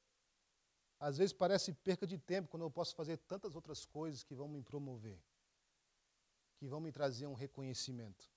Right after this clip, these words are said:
que vão me trazer um tapinha nas costas, como vão me trazer um, uma satisfação de mais uma coisa que eu consegui fazer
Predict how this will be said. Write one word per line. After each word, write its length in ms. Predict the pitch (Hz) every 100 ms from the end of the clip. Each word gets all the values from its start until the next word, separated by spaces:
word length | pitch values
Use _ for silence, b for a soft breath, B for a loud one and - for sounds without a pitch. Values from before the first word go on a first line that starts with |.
| _ _ _ _ _ _ _ _ _
que 120 | - 139
vão 100 | 165
me 100 | 165
trazer 480 | 160 147 131 175
um 100 | 165
tapinha 500 | 135 151 135 - 165
nas 240 | 160 143 -
costas, 680 | - 143 117 - - - - _ _ _ _ _ _ _ -
como 220 | 160 165
vão 140 | 151
me 100 | 196
trazer 680 | 185 165 156 123 185 190 170
um, 340 | 147 147 131 110 87 _
uma 120 | 139 131
satisfação 920 | - 202 208 - 180 147 - 190 180
de 140 | 156
mais 600 | 156 180 220 233 170 147
uma 200 | 190 180
coisa 420 | - 170 190 190
que 120 | - 180
eu 60 |
consegui 600 | - 196 - - 147 170
fazer 580 | - 175 147 131 165